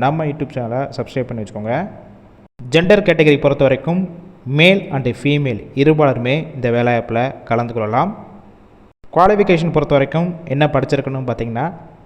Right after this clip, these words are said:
டென்த்து முடிச்சவங்க, டுவெல்த்து, ஐ டி ஐ, டிப்ளமோ, பி இ and any degree கம்ப்ளீட் பண்ணவங்க எல்லாருமே இந்த வேலைவாய்ப்புக்கு எலிஜிபிள் சொல்லியிருக்காங்க. ஏஜ் லிமிட் பொறுத்த வரைக்கும் பதினெட்டு வயசுலேருந்து முப்பது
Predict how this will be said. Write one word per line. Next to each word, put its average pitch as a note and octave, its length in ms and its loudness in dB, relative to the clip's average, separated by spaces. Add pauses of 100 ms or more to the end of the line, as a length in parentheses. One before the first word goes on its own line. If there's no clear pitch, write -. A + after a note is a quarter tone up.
(120)
டென்த்து F3+ 340 0
முடிச்சவங்க, B2 400 -6 (460)
டுவெல்த்து, D3+ 440 0 (540)
ஐ - 20 8 (200)
டி B2 100 -4 (100)
ஐ, A#2+ 60 -6 (460)
டிப்ளமோ, C3 440 2 (680)
பி F3 100 4 (240)
இ G3 60 0 (240)
and B2+ 120 0 (460)
any E3 220 4
degree D3 240 0
கம்ப்ளீட் B2 260 -6
பண்ணவங்க A#2 220 -6
எல்லாருமே A2+ 260 -4 (220)
இந்த A#2 200 -4
வேலைவாய்ப்புக்கு A#2 520 -2 (320)
எலிஜிபிள் A#2+ 300 -2
சொல்லியிருக்காங்க. A2 380 -6 (760)
ஏஜ் G3+ 160 4
லிமிட் F3+ 260 4
பொறுத்த D3+ 220 4
வரைக்கும் E3+ 300 0 (380)
பதினெட்டு E3+ 460 4
வயசுலேருந்து D3 520 2 (340)
முப்பது D3+ 360 0